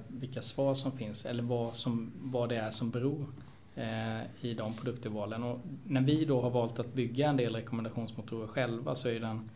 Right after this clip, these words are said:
stora fördelen att vi vet vilka parametrar och vad är det vi tar, eh, hänsyn till. Så det, det, jag skulle säga att det är ett kontinuerligt lärande i,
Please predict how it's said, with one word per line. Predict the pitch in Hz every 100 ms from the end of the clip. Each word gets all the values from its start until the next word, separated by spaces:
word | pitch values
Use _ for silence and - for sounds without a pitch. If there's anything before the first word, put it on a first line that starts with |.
| - - -
stora | - 135 120
fördelen | 160 127 127
att | 139 131
vi | 127
vet | 147 156 - 127
vilka | 117 117
parametrar | 120 117 117 127 131 - 110
och |
vad | 120 123 117
är | 110
det | 110
vi |
tar, | 110 - 110 107 104 - - - - - -
eh, | - 110 127
hänsyn | 139 123 107 - 113
till. | 113 160 139 131 135 - - - - - -
Så | - 147
det, | 127 139
det, | 170 139
jag | 135 127
skulle | 131 151
säga | 151
att | 135
det |
är | 123
ett |
kontinuerligt | 123 127 127 120 110 113
lärande | 131 123 107 113 135 143
i, | 139 127 110 107